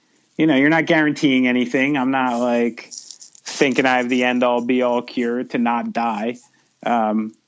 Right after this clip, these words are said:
but, you know, and my father used to say something when I was younger. He's like, he's like, "You know what?" He's like, "You know, two things you can do to drastically increase your chances to live a long life." I'm like, "What?" He's like,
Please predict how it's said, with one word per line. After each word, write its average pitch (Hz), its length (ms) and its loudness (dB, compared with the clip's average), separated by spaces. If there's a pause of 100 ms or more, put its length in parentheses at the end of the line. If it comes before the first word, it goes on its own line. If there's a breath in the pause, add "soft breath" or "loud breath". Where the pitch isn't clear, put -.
but, 127 400 0 (380)
you 180 100 -2
know, 139 220 -2 (520)
and 151 80 -2
my 156 120 2
father 165 380 0
used 127 220 -4
to 131 80 -8
say 123 200 -2
something 120 220 -6
when 117 80 -4
I 117 100 -2
was 117 140 -4
younger. 117 260 -2
He's 113 160 -6
like, 113 300 -4 (640 soft breath)
he's 123 100 -2
like, 131 160 2
"You 143 80 0
know 151 140 2
what?" 156 280 0
He's 135 280 -4
like, 135 180 -2
"You 135 60 -4
know, 139 160 -2
two 190 280 -2
things 175 320 0
you 160 120 0
can 151 160 0
do 143 180 2
to 120 100 0
drastically 131 1000 -2 (500)
increase 139 460 0
your 135 100 4
chances 127 460 0
to 127 80 0
live 123 180 2
a 120 40 2
long 120 260 2
life." 110 280 -2
I'm 120 80 -2
like, 113 140 0
"What?" 113 220 0
He's 110 120 0
like, 110 200 -2